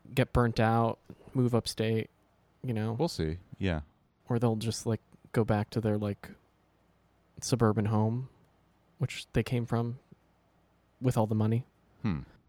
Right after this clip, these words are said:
Speaker 2: Maybe.
Speaker 1: Yeah.
Speaker 2: I feel like you're referring to someone really particular, and I just don't know who it is.
Speaker 1: No. I just assume anyone who lives, you know, in town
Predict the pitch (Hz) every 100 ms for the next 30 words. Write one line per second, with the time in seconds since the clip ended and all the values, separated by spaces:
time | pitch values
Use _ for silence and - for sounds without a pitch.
0 | _ _ _ _ _ _ 135 76 65 -
1 | _ _ - 175 175 - - - _ _
2 | - - 170 131 110 85 90 87 78 -
3 | 78 76 71 80 78 76 - 76 78 -
4 | 69 65 65 69 69 69 71 65 69 69
5 | 95 - 65 185 127 107 - - 190 233
6 | 180 - 147 123 127 123 117 107 107 107
7 | 113 - - _ _ _ 135 127 117 110
8 | - 143 127 - - 127 113 117 110 127